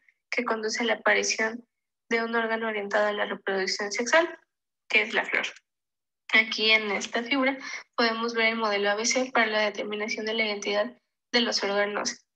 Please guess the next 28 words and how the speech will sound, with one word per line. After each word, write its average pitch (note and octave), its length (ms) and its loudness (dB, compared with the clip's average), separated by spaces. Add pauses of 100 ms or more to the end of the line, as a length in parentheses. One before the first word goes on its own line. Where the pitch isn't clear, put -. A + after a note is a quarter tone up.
(160)
florales. C#4 720 2 (480)
Lo, A#3+ 440 2
y B3 120 4
aquí A#3+ 160 0
podemos C4+ 340 -2
ver A3+ 140 -2
que B3+ 160 -2
los A3 120 -2
genes G#3+ 240 -4
del G3 140 -4
tipo G3 240 -2
A, A#3 300 2 (600)
A A3+ 180 4
P A#3 120 4
uno, A#3+ 400 0 (380)
se - 180 -2
expresan A#3 500 -2
en G#3 100 -2
los F#3 140 -4
dos F#3+ 140 -4
verticilos G3+ 500 -4
externos, A#3+ 560 -2 (640)
los A3 340 0
de A3 120 0
tipo A#3+ 320 -2
C, C#4 420 0 (800)
em, A3 920 2 (140)
agamus, A3+ 680 0